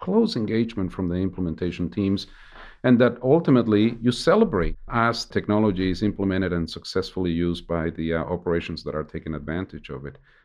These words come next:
It's important that that is part of the implementation plan too.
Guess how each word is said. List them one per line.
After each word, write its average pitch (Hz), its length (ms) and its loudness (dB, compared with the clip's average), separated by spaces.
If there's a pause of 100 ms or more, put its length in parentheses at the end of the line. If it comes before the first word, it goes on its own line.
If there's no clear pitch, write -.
(120)
It's - 80 -18
important 90 380 -2
that 80 140 -4
that 80 140 -4
is 78 120 -6
part 78 260 -6
of 73 80 -10
the 71 60 -8
implementation 65 760 -12
plan - 240 -20
too. - 140 -20